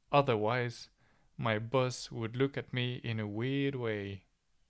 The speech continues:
Sinon, mon patron me regarderait bizarrement. Bizarrely. Bizarrement. And that's it for the text about my fashion knowledge.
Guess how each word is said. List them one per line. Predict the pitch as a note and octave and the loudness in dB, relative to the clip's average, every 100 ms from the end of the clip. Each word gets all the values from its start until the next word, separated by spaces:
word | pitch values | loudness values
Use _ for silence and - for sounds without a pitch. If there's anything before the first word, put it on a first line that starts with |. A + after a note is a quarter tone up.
| _ _ _ _ - | _ _ _ _ -20
Sinon, | - - C3+ B2 G#2 A#2+ D3 _ _ _ _ _ _ _ _ - | -12 -4 -2 0 -2 -4 -10 _ _ _ _ _ _ _ _ -4
mon | A#2 G#2 | -2 -2
patron | - C3+ C#3 - B2+ A2+ | 0 -2 -2 -4 -2 -2
me | G#2+ | -2
regarderait | G#2 C3 C#3 B2+ A#2+ A2 A#2 C3+ - _ _ _ - | -2 -2 0 0 0 0 0 -4 -6 _ _ _ -8
bizarrement. | A#2 C#3 F3+ D#3+ D3+ B2 A2+ G#2+ G2 F#2+ - _ _ _ _ _ _ _ _ _ _ _ _ _ _ - | -4 -2 -2 0 0 0 -2 -2 -2 -6 -14 _ _ _ _ _ _ _ _ _ _ _ _ _ _ -10
Bizarrely. | A#2 A2+ A2+ A2 B2+ A#2 G#2+ G2+ F#2+ - _ _ _ _ _ _ _ | -6 -4 -2 0 0 -2 -2 -4 -6 -10 _ _ _ _ _ _ _
Bizarrement. | A#2+ A2+ A#2 A#2+ A#2 A2 G#2 G2 G2+ - _ - _ _ _ _ _ _ _ _ _ _ _ _ _ _ _ | -8 -6 -2 -2 -2 -2 -4 -4 -8 -14 _ -20 _ _ _ _ _ _ _ _ _ _ _ _ _ _ _
And | G#2+ G#2+ G#2+ | -4 -2 0
that's | A#2+ D3 - | 0 0 -4
it | D3+ | -6
for | - C3+ | -2 -2
the | C3+ | -2
text | - A#2 A2 - - - - _ _ _ _ | -4 -6 -6 -10 -16 -20 -20 _ _ _ _
about | A#2 G#2+ G#2 G#2 G#2+ - | -8 -2 -2 -2 -4 -6
my | A#2 G#2+ A2 | -4 -4 -6
fashion | - C3 C#3+ - C#3 C#3 C#3 B2+ | -2 0 0 0 0 0 -2 -2
knowledge. | A2+ G#2+ G2+ G2 - - | -2 -2 -6 -8 -14 -14